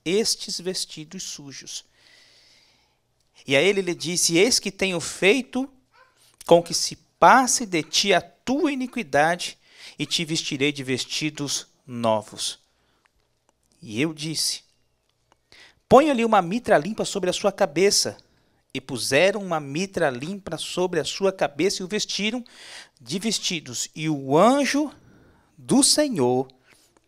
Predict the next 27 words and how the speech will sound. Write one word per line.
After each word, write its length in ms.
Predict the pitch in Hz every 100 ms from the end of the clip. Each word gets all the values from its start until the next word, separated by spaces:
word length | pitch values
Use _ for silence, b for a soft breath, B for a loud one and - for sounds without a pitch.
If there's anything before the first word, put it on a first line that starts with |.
| -
estava 720 | 117 - - 110 110 110 107 _ _ _ _ _ -
ali." 500 | 113 113 113 104 - b b b b
Amém. 500 | 139 135 117 - - B B B -
Gente, 300 | 147 156 -
toma 220 | 180 135
assento, 320 | - 120 113
por 160 | - 117
favor. 520 | - 101 123 151 135 _ _ _ _ _ _ _ _ _ _ B B B B B B B -
Desde 260 | 135 139 131
já 260 | 131 135
eu 100 | 139
quero 360 | - 135 127 120
tributar 540 | - 120 123 139 131
ao 60 | 123
Senhor 300 | - 117 120
mais 220 | 127 123
uma 160 | 123 117
vez, 220 | 120 117
irmãos, 340 | 117 113 - _ -
toda, 380 | 139 151 143
toda 440 | 135 - 143 147 131
a 40 |
honra 280 | 123 131 127
e 40 |
toda 280 | - 139 131
a 20 |
glória 380 | 110 113 127 123